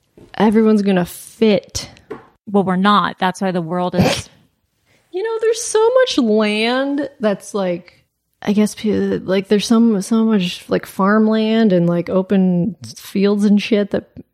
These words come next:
Speaker 1: people are gonna start building on. Like, it's just gonna be crazy. Everything's gonna be a giant city.
Speaker 2: Oh, this is bad. This is bad.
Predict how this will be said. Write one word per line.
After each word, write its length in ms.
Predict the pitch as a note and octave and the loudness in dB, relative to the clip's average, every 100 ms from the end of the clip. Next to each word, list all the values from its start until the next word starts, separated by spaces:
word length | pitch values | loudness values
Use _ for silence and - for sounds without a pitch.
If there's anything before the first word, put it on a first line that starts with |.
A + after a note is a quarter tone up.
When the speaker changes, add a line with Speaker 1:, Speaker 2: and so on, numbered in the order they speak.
| _ - | _ -4
Speaker 1:
people 200 | G3 G3 | -2 0
are 60 | |
gonna 180 | G3 G3 | 2 0
start 440 | F#3+ G3+ G3 G3 F3+ | 0 -2 -2 -2 0
building 420 | G3 G3 G3 G3 | 0 2 0 0
on. 140 | G3+ | 0
Like, 160 | G#3 A3 | 0 0
it's 120 | - | -2
just 280 | - E4+ - | -4 -2 0
gonna 180 | G#3+ F3+ | 2 2
be 220 | F3+ E3+ | 2 0
crazy. 600 | - C#4 F#4 D#4+ F3 - | 0 2 2 2 2 2
Everything's 380 | G3+ B3+ D4 - | 2 4 2 2
gonna 140 | G3+ | 0
be 100 | F#3+ | 2
a 60 | F3+ | 2
giant 420 | F3+ G#3 G#3+ F#3+ | 2 2 2 -2
city. 560 | - - - - - - _ _ _ _ _ _ | -4 0 0 -4 -8 -16 _ _ _ _ _ _
Speaker 2:
Oh, 1120 | A3+ A3+ G3 D#3+ - - - - - - - - | -2 -2 -4 -6 -16 -20 -20 -20 -20 -20 -20 -14
this 140 | A3+ | -8
is 260 | - - - | -4 -2 -2
bad. 380 | A#4 - - - | -2 -6 -10 -6
This 260 | G3+ - | -6 -6
is 160 | G3 G3+ | -14 -14
bad. 460 | - B2+ A2+ G#3+ | -10 -10 -8 -12